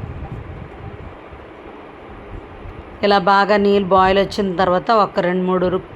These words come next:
ఉడుకులు ఇలా బాగా ఉడికిన తర్వాత ఇప్పుడు కొత్తిమీర వేసుకోండి. మీ ఇష్టం అండి, కొత్తిమీర వేసుకున్నా పర్వాలేదు, వేసుకోకపోయినా పర్లేదు. వేసుకున్నా టేస్ట్గా ఉంటుంది, వేసుకోలేకపోయినా టేస్ట్గానే ఉంటుంది. నా దగ్గర ఉంది కాబట్టి నేను వేసుకున్నాను.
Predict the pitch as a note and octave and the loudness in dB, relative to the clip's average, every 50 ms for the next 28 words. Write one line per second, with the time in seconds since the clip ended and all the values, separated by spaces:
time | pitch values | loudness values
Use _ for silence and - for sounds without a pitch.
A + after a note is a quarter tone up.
0 | F#3 F#3 F3+ F#3 F3+ G#3+ G#3 G3 F#3 F#3 F3+ F3 D#3+ F3+ F3+ F3 E3+ F3 F#3+ F3+ | -2 0 0 -2 -2 -2 0 2 4 4 2 2 4 2 2 4 4 4 4 2
1 | F3 D3+ F#3 F3+ F3 - F3+ F3 F3 F3 D3 - - - - - - - - - | 2 0 -2 -2 -2 0 0 0 0 0 2 0 0 0 -2 -8 -16 -16 -18 -16
2 | - - - - - - A#3+ C#4 - A#3 G3+ - F#3+ G#3 G#3 G3+ G3 F#3 F3+ F3+ | -16 -16 -16 -8 -4 -2 0 2 4 4 4 4 2 4 4 6 6 6 6 6
3 | E3+ - - F3+ E3 D#3 - - - - - - - - - - - - - - | 4 2 -2 -2 -2 -2 -2 -6 -8 -10 -12 -12 -12 -14 -14 -18 -18 -18 -14 -10
4 | - - - - - G3+ G#3+ G#3+ A3+ B3+ A#3 - - A#3+ A3+ G#3 G3 G3 G#3+ A3+ | -8 -8 -6 -4 -2 0 2 4 4 2 2 2 2 4 4 4 6 4 4 4
5 | A3 G#3+ F#3 - F3 F#3 G#3 G#3 G3 G3 F#3+ F#3+ F#3 - - G3 G3+ G3 F#3+ - | 4 4 2 2 2 2 2 2 4 4 4 4 4 2 0 2 2 4 4 4
6 | G3 F#3+ F#3 F#3 F#3+ F#3 F3 A#3 C4+ C4 G#3 F#3 E3+ - - F#3+ D#3 F#3 F#3 F3+ | 4 6 6 6 6 4 4 4 6 6 6 6 4 2 0 0 2 2 2 2
7 | F3+ E3 - F3+ E3+ F3 F3+ F3 E3 G3+ C#4+ G4+ - - - - - - - - | 2 2 2 2 2 4 2 2 2 0 -2 -2 -4 -8 -16 -18 -18 -16 -14 -10
8 | - - - - - - - - - - - - - - - - - - - - | -10 -8 -8 -10 -12 -14 -14 -12 -12 -12 -12 -12 -12 -12 -12 -12 -10 -10 -10 -10
9 | - - - - G3 G3 F#3+ F#3+ - A3+ G#3 G3+ G#3+ A3 G#3+ G#3+ G#3 G3 - - | -10 -8 -4 -2 0 0 0 0 2 2 4 4 4 6 6 6 4 4 4 2
10 | A3 G#3 G3+ G3+ G3+ G#3 A3 B3 C#4 C4 A3+ G3+ F#3 - - G3+ F#3+ F#3 F3+ C3+ | 4 4 6 6 6 4 4 4 6 6 6 6 6 4 4 6 6 4 4 2
11 | G3+ G3 G3 G#3 G3+ G3+ F#3 F3+ F3+ - E3+ F#3 F3+ F3+ F3+ F3+ G3 G#3+ B3+ B3 | 2 2 2 4 4 4 4 4 2 0 0 2 2 2 4 4 2 4 4 4
12 | A3+ G3+ F#3+ E3+ F#3 E3+ E3 G3 G3 G3 F#3 F#3 F#3+ E3+ G3+ G3 F3+ G3 F#3+ D#3 | 4 4 4 4 4 4 4 4 4 6 6 4 4 6 6 6 6 4 4 4
13 | C4 D4 F4+ - - - - - - - - - G3 G3 F#3+ F3+ F#3 F3+ F3+ - | 2 0 0 0 -6 -12 -16 -16 -14 -8 -2 0 2 2 4 6 6 6 4 4
14 | - G3 F#3+ F#3 F3+ F3+ G#3 C#4 | 0 0 2 2 2 2 2 2